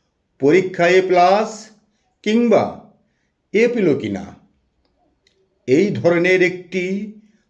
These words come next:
অসুস্থ প্রতিযোগিতার শিশুর স্বাভাবিক ও সঠিক বিকাশ বাধাগ্রস্ত হয়, তার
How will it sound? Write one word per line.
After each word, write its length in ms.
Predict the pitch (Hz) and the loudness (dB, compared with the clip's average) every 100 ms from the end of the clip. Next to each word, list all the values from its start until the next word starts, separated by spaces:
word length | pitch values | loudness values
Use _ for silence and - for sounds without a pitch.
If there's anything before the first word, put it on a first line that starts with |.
| - | -4
অসুস্থ 520 | 175 170 202 - - 123 - - _ _ _ _ _ _ _ | -4 -2 -4 -4 -2 -2 -4 -12 _ _ _ _ _ _ _
প্রতিযোগিতার 840 | 156 165 165 165 160 160 160 156 | 0 2 2 0 0 0 2 2
শিশুর 640 | 139 143 147 156 151 160 - | -2 -4 -8 -6 -6 -8 -10
স্বাভাবিক 680 | - 131 143 143 160 160 - _ _ _ _ _ - | -2 2 2 2 -2 -4 -14 _ _ _ _ _ -2
ও 420 | 170 113 - - _ _ _ | 0 0 -4 -14 _ _ _
সঠিক 540 | - - 147 151 165 131 | -12 -4 -2 -2 -2 -2
বিকাশ 460 | 127 131 139 - - - _ _ _ _ - | -2 -2 -2 -4 -12 -20 _ _ _ _ -8
বাধাগ্রস্ত 600 | 104 127 131 - - - | -2 0 0 0 -2 -4
হয়, 280 | 120 101 - - _ _ _ _ _ _ _ _ _ _ _ _ _ _ | -4 -6 -8 -18 _ _ _ _ _ _ _ _ _ _ _ _ _ _
তার 640 | 127 131 170 196 208 - | 0 4 4 2 -2 -12